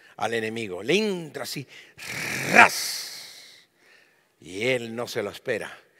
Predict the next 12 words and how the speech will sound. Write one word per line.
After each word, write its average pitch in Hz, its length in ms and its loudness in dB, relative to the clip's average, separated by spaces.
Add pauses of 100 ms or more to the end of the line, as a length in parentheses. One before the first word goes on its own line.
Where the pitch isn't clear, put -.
(240)
Y 87 80 -8
ahí 101 120 -4
es 92 120 -10
cuando 87 260 -10
Dios 82 220 -12
mete 85 240 -12
su - 120 -16
mano 73 320 -14 (600)
y - 80 -12
dice, 85 260 -10
"Basta 82 460 -8
ya. 73 260 -14